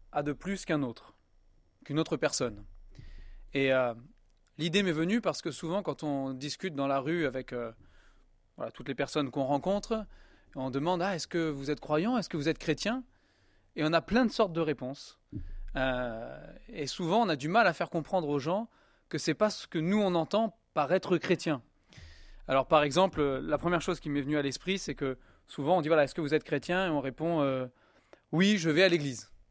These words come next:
Voilà. « Oui, je, je vais aller, je vais à la messe tous les dimanches, je suis chrétien. »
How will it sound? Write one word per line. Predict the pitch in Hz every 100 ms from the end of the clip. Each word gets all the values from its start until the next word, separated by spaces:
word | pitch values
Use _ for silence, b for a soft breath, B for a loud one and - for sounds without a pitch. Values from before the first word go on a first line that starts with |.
| _ _ _ _
Voilà. « | 156 123 - _ _ _ _
Oui, | 160
je, | 160 147
je | 123
vais | 131 143
aller, | 135 135 127
je | 120
vais | 160
à |
la | 160
messe | 170
tous | 160 147
les |
dimanches, | 131 135 185 -
je | 131
suis | - -
chrétien. » | 185 - 139